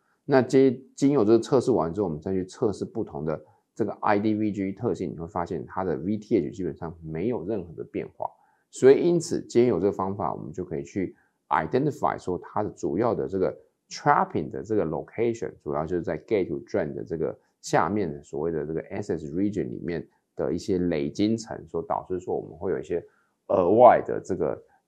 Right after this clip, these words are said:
这个动态电阻的特性在。那另外一方面中，在实验数据中，我们常常也甚至会看到所谓这个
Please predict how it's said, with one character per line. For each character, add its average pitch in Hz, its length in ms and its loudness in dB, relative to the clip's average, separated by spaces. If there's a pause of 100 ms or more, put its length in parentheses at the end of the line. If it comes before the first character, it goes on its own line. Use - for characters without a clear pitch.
(160)
这 92 120 -2
个 73 320 0 (160)
动 107 160 6
态 104 140 2
电 101 180 0
阻 - 160 -8
的 - 80 -6
特 92 240 2
性 78 220 -2
在。 - 180 0 (600)
那 233 160 8
另 208 200 8
外 202 140 8
一 - 20 10
方 160 240 8
面 151 220 6
中， 123 180 2
在 151 160 4
实 107 300 0
验 127 180 6
数 120 200 0
据 107 100 0
中， 107 140 0
我 87 60 -2
们 82 200 -4
常 92 240 -6
常 107 160 -2
也 80 80 -2
甚 104 220 -2
至 107 80 2
会 101 100 6
看 98 340 2
到 90 220 2
所 76 220 -8
谓 90 180 0
这 95 100 -6
个 92 220 -2